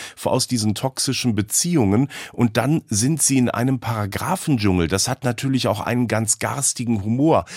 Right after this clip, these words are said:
Also damit fängt dieses Stück an. Es sind vier Frauen auf der Bühne und die erzählen dann viele reale Geschichten, die sie aber dann auch ineinander verschränken. Also immer so, dass es nicht um das Einzelschicksal geht,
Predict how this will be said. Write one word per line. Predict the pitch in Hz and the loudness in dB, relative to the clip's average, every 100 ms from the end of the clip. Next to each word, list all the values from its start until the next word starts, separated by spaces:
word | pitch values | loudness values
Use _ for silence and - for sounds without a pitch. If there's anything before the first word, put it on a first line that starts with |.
| - | -8
Also | - 110 113 | -2 0 0
damit | 113 131 175 156 | -2 -2 -2 -4
fängt | - 147 147 | -4 -2 -2
dieses | 131 113 117 | -4 -4 -4
Stück | - 131 - | -4 -6 -6
an. | - 101 175 - - - | -2 -2 -2 -6 -18 -6
Es | 120 | -2
sind | - 120 | 0 -2
vier | - - 156 | -4 -4 -4
Frauen | 139 - 92 131 156 | -4 -2 0 0 0
auf | - 135 | -2 -2
der | - 143 | -2 -2
Bühne | 127 160 170 | -2 -2 -2
und | - 120 135 | 0 -2 -2
die | 143 | -4
erzählen | 117 - - 113 147 170 156 | -4 0 0 0 -2 -4 -2
dann | 151 156 | 0 -2
viele | - - 135 160 165 160 113 | -6 -10 -6 -2 -2 -2 0
reale | 120 - 92 131 156 | 0 0 -2 0 0
Geschichten, | 131 127 - 147 - - 87 - - - | 0 -2 -2 -4 -6 -4 -4 -4 -18 -8
die | 120 | -2
sie | 123 127 | 0 2
aber | 95 123 120 | 2 0 0
dann | 117 117 | 0 0
auch | - 110 - | 0 -2 -2
ineinander | - 143 107 117 113 117 110 | -2 0 2 2 0 0 -2
verschränken. | - 95 - 85 131 156 151 | -2 -4 -4 -2 -2 -2 -2
Also | 113 113 | 0 -2
immer | - 165 165 | -2 0 0
so, | 135 135 | 0 -2
dass | 123 113 | -2 -4
es | 107 | -4
nicht | 143 | -4
um | 123 | -4
das | 98 92 | -2 -2
Einzelschicksal | - 117 151 160 - 151 - 131 127 | -2 -4 -4 -4 -4 -4 -2 -2 -2
geht, | 113 123 | -2 -2